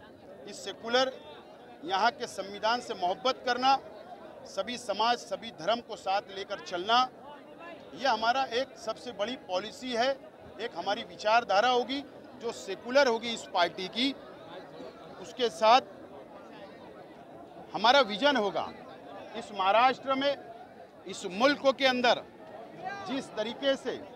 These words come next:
फिरका परस्त पार्टियां मुसलमानों को तकलीफ दे रही है, मुसलमानों के खिलाफ कानून बना रही है, काले कानून बना रही है,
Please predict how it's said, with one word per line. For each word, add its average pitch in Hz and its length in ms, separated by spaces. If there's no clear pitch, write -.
फिरका 262 320
परस्त 247 420
पार्टियां 233 520
मुसलमानों 214 600
को 254 140
तकलीफ 240 480
दे 262 200
रही 277 180
है, 277 240
मुसलमानों 233 580
के 247 180
खिलाफ 220 360
कानून 233 380
बना 262 260
रही 269 220
है, 277 180
काले 220 260
कानून 240 400
बना 254 240
रही 269 220
है, 262 140